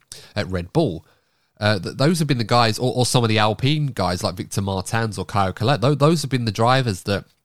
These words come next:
have really been fresh in my mind in the junior levels that look like they could be ready for a seat in Formula One, you know, with the exclusion of few in F two, like Oscar Piastri, for example. Um, and that's not even introducing Théo Pourchaire. You know, that, that one's gone quiet. I think the F two Canada has really, uh,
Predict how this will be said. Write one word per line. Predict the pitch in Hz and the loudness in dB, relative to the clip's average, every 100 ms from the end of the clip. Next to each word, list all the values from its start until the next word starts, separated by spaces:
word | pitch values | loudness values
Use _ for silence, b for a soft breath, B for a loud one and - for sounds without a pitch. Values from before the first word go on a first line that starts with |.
| _ _ _ _ - | _ _ _ _ -8
have | 104 104 | -4 0
really | 147 147 110 | 2 2 2
been | 101 | 0
fresh | 120 113 - | 0 0 0
in | 107 | 0
my | 113 | 0
mind | 110 98 98 | 0 -2 -2
in | 98 | -2
the | 98 | -2
junior | 95 127 143 90 | 0 2 2 0
levels | 90 92 101 98 | -4 -4 -6 -4
that | 98 | -2
look | 117 | -2
like | 101 82 | -2 -2
they | |
could | - 98 | -4 -4
be | 104 | -4
ready | 104 98 | -4 -4
for | 104 | -6
a | |
seat | - 87 | -6 -8
in | 98 | -6
Formula | 107 101 101 | -4 -4 -2
One, | 143 98 | 0 0
you | 85 104 | -2 -2
know, | 92 | -2
with | 98 | -4
the | 95 | -6
exclusion | 87 - 107 95 | -8 -4 -4 -4
of | 92 | -8
few | - 98 | -6 -4
in | 92 | -4
F | 92 | -6
two, | - 98 | -6 -4
like | 90 85 | -4 -6
Oscar | 90 - - | -8 -12 -8
Piastri, | 90 117 156 - 175 | -2 -2 -2 -4 -6
for | - | -8
example. | - - 80 - 98 b b b b b b | -10 -10 -10 -10 -14 b b b b b b
Um, | 120 127 127 120 _ _ _ _ _ _ 123 | 2 2 0 -6 _ _ _ _ _ _ -2
and | 131 | 2
that's | 156 | 2
not | 156 | 2
even | 131 | 2
introducing | 117 123 113 120 | 2 2 0 -2
Théo | 104 110 107 | -2 0 0
Pourchaire. | - 107 98 165 196 | 0 -4 2 2 4
You | 107 | 2
know, | 123 117 | 0 0
that, | 131 | 2
that | 175 165 | 0 0
one's | 165 120 | -2 0
gone | 117 107 | -2 -2
quiet. | - 98 | -2 2
I | 147 | 2
think | 185 151 | 2 0
the | 131 | 2
F | 165 | 2
two | - 147 | 0 -2
Canada | - 151 147 107 | 0 0 2 2
has | 104 98 | 2 0
really, | 113 135 131 117 110 107 | 0 2 2 2 0 0
uh, | 104 | 2